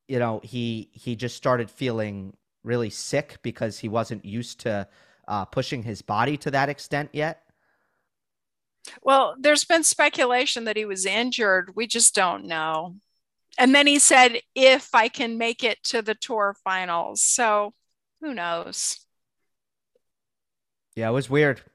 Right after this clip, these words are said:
Speaker 1: I don't know. Uh, b-, uh, c-, specifically,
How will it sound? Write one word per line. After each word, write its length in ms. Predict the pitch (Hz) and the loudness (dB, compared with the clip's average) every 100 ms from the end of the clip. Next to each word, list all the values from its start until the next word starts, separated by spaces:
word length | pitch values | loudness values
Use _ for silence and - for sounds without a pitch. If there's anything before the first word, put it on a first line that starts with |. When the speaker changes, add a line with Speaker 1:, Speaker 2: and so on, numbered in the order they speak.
| - | -2
Speaker 1:
I 120 | 127 | 0
don't 120 | 151 | 2
know. 180 | 151 143 - _ | 2 0 -4 _
Uh, 260 | 117 117 110 | 0 0 0
b-, 200 | 147 - | -4 -4
uh, 80 | 135 131 - | -6 -10 -10
c-, 100 | 160 _ _ | -10 _ _
specifically, 840 | - - 151 208 226 180 180 143 | -18 -14 -8 -6 -6 -4 -2 -2